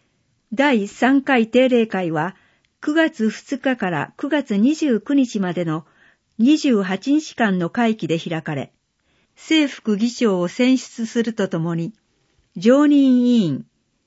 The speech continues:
議会運営委員などの選任などを行いました。今定例会では、市長提出の十七議案と議員提出の一議案、令和二年度一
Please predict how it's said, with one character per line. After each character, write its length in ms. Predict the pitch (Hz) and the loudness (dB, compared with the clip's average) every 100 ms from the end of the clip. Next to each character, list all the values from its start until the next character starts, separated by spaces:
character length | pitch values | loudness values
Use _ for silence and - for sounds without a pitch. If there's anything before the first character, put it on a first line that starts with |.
| _ | _
議 200 | 220 262 | -2 -2
会 360 | 233 190 143 - - | 0 -2 -4 -6 0
運 240 | 240 302 | 2 4
営 260 | 302 294 285 | 4 2 0
委 280 | 262 269 240 | 2 2 2
員 160 | 190 | 2
な 140 | 208 214 | 0 -2
ど 100 | 175 | -4
の 140 | 156 | -4
選 300 | - 247 240 | 0 2 2
任 260 | 240 220 220 | 2 2 0
な 120 | 208 | 0
ど 280 | 180 160 143 | -2 -2 -4
を 40 | |
行 140 | 160 | -4
い 220 | 175 156 143 | -4 -2 -4
ま 100 | 143 | -6
し 140 | - | -10
た。 160 | - - _ _ _ _ _ _ _ _ _ _ _ _ _ | -16 -16 _ _ _ _ _ _ _ _ _ _ _ _ _
今 280 | - 311 226 | -2 2 2
定 260 | 226 233 240 | 4 4 4
例 180 | 233 | 2
会 240 | 220 175 180 | 0 -4 -2
で 100 | 185 | -4
は、 240 | 156 175 _ _ _ _ | -4 -6 _ _ _ _
市 240 | - - | -16 -6
長 260 | 320 240 180 | 0 2 0
提 280 | - 226 247 | 2 2 2
出 240 | - 226 | -4 -4
の 260 | 196 196 - _ _ | -2 -4 -8 _ _
十 300 | 147 226 302 | -2 2 4
七 320 | 285 277 262 226 | 4 4 2 0
議 180 | 240 | 0
案 180 | 233 170 | 0 -2
と 280 | - 139 - _ _ _ _ | -6 -10 -10 _ _ _ _
議 160 | 185 285 | -2 2
員 380 | 302 254 190 | 4 4 0
提 280 | 180 208 214 | -2 0 0
出 280 | 220 - 202 | -2 -6 -4
の 200 | 180 - | -4 -6
一 260 | 190 - 269 | -10 -6 -4
議 180 | 247 180 | 0 0
案、 240 | 127 170 _ _ _ _ _ _ _ - | -2 -10 _ _ _ _ _ _ _ -4
令 220 | 269 277 | 2 2
和 160 | 226 202 | 2 2
二 120 | 220 | 2
年 320 | 247 233 202 | 4 2 0
度 240 | 165 - _ _ | -2 -6 _ _
一 180 | 220 | -10